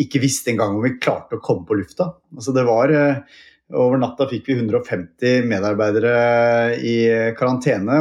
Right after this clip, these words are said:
og, eh, jeg husker også at vi hadde dialog med N R K om å s-, gi hverandre backup i, eh, ekstraordinære situasjoner for utvalgte funksjoner.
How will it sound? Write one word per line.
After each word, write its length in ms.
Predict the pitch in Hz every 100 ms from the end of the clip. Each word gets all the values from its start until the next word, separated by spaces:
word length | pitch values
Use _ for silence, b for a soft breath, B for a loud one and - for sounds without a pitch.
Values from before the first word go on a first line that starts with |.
| 143
og, 260 | 131 123
eh, 300 | 123 123 123 123 B B B _
jeg 320 | 135 123 127
husker 300 | 123 - 123
også 280 | 107 - 131 127
at 100 | 139
vi 80 |
hadde 200 | 131 117
dialog 440 | 127 123 107 113 104
med 500 | 101 101 110 117 113 b b b _
N 140 | 113 120
R 100 | 120
K 200 | - 135 175 175 131
om 140 | 123
å 340 | 123 120 123 120
s-, 220 | - -
gi 240 | 104 107
hverandre 340 | 113 120 117 117
backup 460 | 113 - 180 - -
i, 280 | 165 131 120
eh, 500 | 120 120 120 120 123 -
ekstraordinære 560 | 110 - 113 113 117
situasjoner 560 | 113 117 123 113 104 135
for 140 | - 117
utvalgte 560 | 101 - 110 107 113
funksjoner. 560 | 127 117 113 98 165